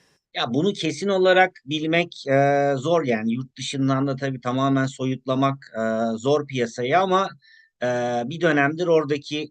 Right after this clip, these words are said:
korelasyon koptu gibi. Yani orada faizler, e, artıyor vesaire. Bizim borsa hiçbir şekilde,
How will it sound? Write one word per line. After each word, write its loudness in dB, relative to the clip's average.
korelasyon 0
koptu -2
gibi. -6
Yani 0
orada -2
faizler, -2
e, -10
artıyor -4
vesaire. -2
Bizim -6
borsa 0
hiçbir -4
şekilde, 0